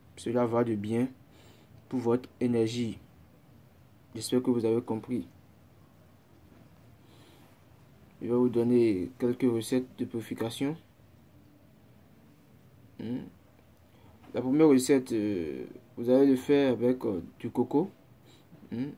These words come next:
Vous allez chercher trois cocos. Trois cocos mûrs et seize feuilles de laurier. Vous allez piler les feuilles et triturer avec l'eau, les trois cocos. Versez sur le liquide cinq litres d'eau simple.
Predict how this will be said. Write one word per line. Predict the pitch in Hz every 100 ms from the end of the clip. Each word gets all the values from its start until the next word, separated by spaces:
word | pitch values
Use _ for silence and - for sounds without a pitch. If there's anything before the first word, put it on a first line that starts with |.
| - -
Vous | -
allez |
chercher | 110 120 123
trois | - 127
cocos. | 117 107 127 135 - - - - - _ - - - - - -
Trois | - 120
cocos | 117 113 - 123 123 127 - - - - - - - - _ - _ -
mûrs | 113 117 120 165 - - - - - -
et |
seize | - 120 123
feuilles | 131
de | 120 110
laurier. | 110 117 113 104 -
Vous | -
allez | 120 135
piler | - 127
les | 120
feuilles | 113 139 139 160 - - - - - -
et | -
triturer | 131 131 127 127 135 160 - - - - - -
avec | 113 127
l'eau, | 131 117 117 107 - - _
les | 113
trois | 107 131
cocos. | 127 120 123 107 - - - - - - - - -
Versez | 117 113
sur | 131 143
le | 127
liquide | 113 - - 139 156 - - - - _ -
cinq | - - 143
litres | 127 127 131
d'eau | 120 117 127
simple. | - - 131 127